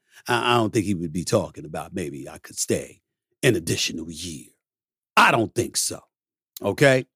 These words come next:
Moving on to this, to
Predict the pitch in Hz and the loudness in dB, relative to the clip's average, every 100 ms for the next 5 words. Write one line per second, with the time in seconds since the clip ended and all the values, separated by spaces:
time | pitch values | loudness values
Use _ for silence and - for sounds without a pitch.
0 | _ _ _ _ - 202 240 202 180 143 | _ _ _ _ 6 8 10 10 8 8
1 | 101 - _ _ - 156 127 110 - - | 2 -2 _ _ 0 0 0 -6 -8 -4
2 | 143 120 107 | 0 2 0